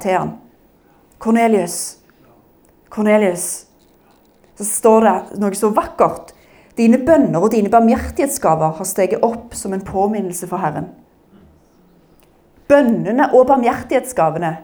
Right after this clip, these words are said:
hadde steget opp. Det er jo en hel preken, bare det. <laughs>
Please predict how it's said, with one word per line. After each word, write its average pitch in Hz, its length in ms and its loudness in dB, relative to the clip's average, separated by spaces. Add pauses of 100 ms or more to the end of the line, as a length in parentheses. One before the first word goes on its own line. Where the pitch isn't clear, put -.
(180)
hadde 175 180 -6
steget 175 280 -2
opp. - 240 -6 (800)
Det 247 80 4
er 240 60 6
jo 226 100 4
en 220 80 0
hel 226 200 2
preken, 175 360 -2
bare 165 200 0
det. 156 120 2 (1800)
<laughs> - 580 -6